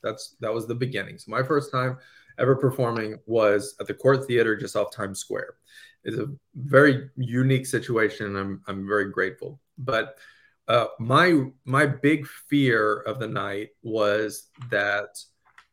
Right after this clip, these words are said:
ev-, all the people who had worked so hard to buy their Broadway ticket to see one of their favorite comedians, Mike Birbiglia,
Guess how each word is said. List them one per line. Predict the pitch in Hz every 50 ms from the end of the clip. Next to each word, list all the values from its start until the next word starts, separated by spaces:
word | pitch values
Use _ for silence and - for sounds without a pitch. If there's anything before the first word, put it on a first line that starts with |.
| _ 117
ev-, | 123 135 135 135 - - -
all | 113 131 156 170
the | 185 165
people | - 139 139 131 131 117 104
who | 117 113 110
had | 107 107 107 104 131 135 - _ _ _ _ _ _ _ _ _ _ _ _ _ _ _ -
worked | 123 113 104 - -
so | - - - 143 - 170
hard | 143 131 123 120 120 123 117 -
to | 117
buy | 101 104 104 101
their | 107 101 92
Broadway | - - 113 143 156 147 143 143
ticket | 135 139 - 113 98 - 110 107 -
to | - 98
see | - - 117 120 120 117 117 113 135 - _ _ _ _ _ _ _ _
one | 160 113 107
of | 110 110
their | 107
favorite | - 147 165 160 143 139
comedians, | 135 120 117 117 113 110 107 104 101 -
Mike | 110 120 127 -
Birbiglia, | 127 117 113 107 107 110 110 107 101 -